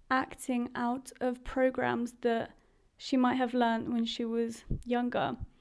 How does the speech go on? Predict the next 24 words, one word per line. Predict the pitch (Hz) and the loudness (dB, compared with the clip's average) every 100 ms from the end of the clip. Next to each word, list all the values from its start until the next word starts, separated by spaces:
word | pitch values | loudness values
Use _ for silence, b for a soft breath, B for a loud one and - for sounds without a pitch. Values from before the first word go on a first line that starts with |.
| b b b b _ | b b b b _
And | 247 240 240 247 254 | 2 4 4 4 2
unless | 269 269 285 294 - | 4 6 6 4 0
we | 294 | 2
address | 269 - 262 311 - | 2 2 0 2 -2
that | - | -2
inner | 240 233 | -2 -4
child | 233 - 240 226 226 | -6 -2 0 0 -2
and | 233 | -2
those | 226 226 233 - | -2 -2 -6 -10
fears | - - 285 269 | -20 -2 2 2
inside | 233 233 247 247 247 | 0 -2 2 4 2
of | 240 | 0
us, | - - | -4 -6
which | 240 - - - | -8 -8 -4 -2
often | 247 247 247 | 0 0 -2
do | 254 | -2
come | 254 233 | -4 -6
from | 233 233 | -4 -4
our | 233 | -6
childhood | 254 349 339 320 294 277 | -2 4 4 4 0 2
or | 240 226 226 B B B | 2 2 -2 B B B
other | 247 247 | 0 2
negative | 240 233 240 233 220 | 2 0 -2 -6 -6
experiences, | - - 269 269 254 247 - 135 240 | -10 -4 0 0 -2 -6 -4 -2 -4